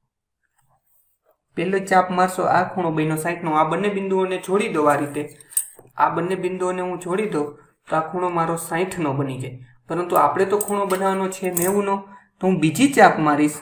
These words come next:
તો હવે જે ખૂણો મને મળ્યો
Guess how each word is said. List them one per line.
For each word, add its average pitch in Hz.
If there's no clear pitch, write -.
તો -
હવે 165
જે 254
ખૂણો 214
મને 190
મળ્યો 165